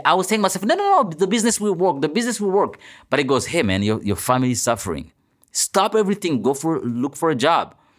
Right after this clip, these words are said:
And I say, "You know what? You're right." I stopped everything. I went. I started looking for jobs. And my first job was teaching French. <laughs> I started teaching French as a second language,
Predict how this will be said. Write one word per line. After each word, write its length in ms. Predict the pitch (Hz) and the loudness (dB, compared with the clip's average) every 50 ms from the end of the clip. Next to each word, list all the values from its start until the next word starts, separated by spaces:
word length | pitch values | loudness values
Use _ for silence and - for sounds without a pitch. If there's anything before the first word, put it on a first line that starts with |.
| _ _ _ _ _ _ _ _ _ _ _ _ _ _ | _ _ _ _ _ _ _ _ _ _ _ _ _ _
And 80 | - 98 | -4 -4
I 40 | 95 | -2
say, 140 | - 107 104 | -2 -2 -2
"You 40 | 98 | -2
know 100 | 98 80 | -2 -2
what? 320 | 71 73 85 - - - _ _ _ _ _ _ _ _ - - | 0 0 -2 -2 -4 -8 _ _ _ _ _ _ _ _ -12 -8
You're 140 | 90 90 | -4 -2
right." 240 | 90 104 98 78 - _ _ _ _ _ _ _ - - - | 0 0 0 -2 -4 _ _ _ _ _ _ _ -14 -6 -4
I 80 | 90 | -4
stopped 340 | 87 - - - - 104 - | -2 -2 -2 -2 -2 -2 -4
everything. 380 | 104 95 95 92 - - - - _ _ _ _ _ _ _ _ _ _ _ _ - | -4 -4 -4 -6 -10 -12 -18 -20 _ _ _ _ _ _ _ _ _ _ _ _ -6
I 100 | 85 78 | -4 -2
went. 340 | 78 110 117 104 73 69 - | 0 0 0 0 -2 -6 -12
I 60 | - | -12
started 340 | 87 - - 95 92 95 95 - _ _ _ _ _ _ _ _ _ _ _ - | -8 -4 -2 -2 -2 -4 -8 -14 _ _ _ _ _ _ _ _ _ _ _ -14
looking 360 | 87 85 98 95 - 110 95 | -8 -8 -6 -6 -6 -6 -6
for 240 | - 104 95 87 - _ - - | -4 -4 -6 -6 -6 _ -16 -6
jobs. 540 | - 113 147 196 151 85 80 - - - - - - - - - - | -2 2 2 2 2 0 -4 -6 -8 -8 -10 -12 -18 -20 -18 -6 -4
And 100 | 104 110 | 0 0
my 100 | 107 95 | 0 0
first 280 | - - 123 127 120 98 | 0 0 0 -2 0 2
job 260 | 117 123 131 135 117 | 2 2 2 2 0
was 240 | 104 104 101 92 - | 0 0 0 -2 -4
teaching 300 | - 107 - - 107 101 | -6 -6 -4 -4 -6 -2
French. 460 | - - 180 151 - - - - - _ - | 0 0 0 0 -2 -6 -10 -10 -12 _ -18
<laughs> 120 | - - - | -18 -10 -4
I 540 | - 285 277 - - - - - - - 107 | -2 -2 -2 -2 -4 -6 -6 -6 -4 -4 -2
started 200 | - 123 110 - | 0 0 -2 -2
teaching 260 | - 127 - 147 131 123 | -4 -4 -2 -2 -2 -2
French 360 | 131 - 120 113 120 120 - | -2 0 0 0 0 0 0
as 140 | 113 104 95 | 0 0 0
a 80 | 90 | -2
second 320 | - - 123 - - 117 107 | -2 -2 -2 0 0 0 2
language, 560 | 104 117 127 131 151 175 214 - - - - | 2 2 0 0 -2 -2 -4 -6 -8 -8 -12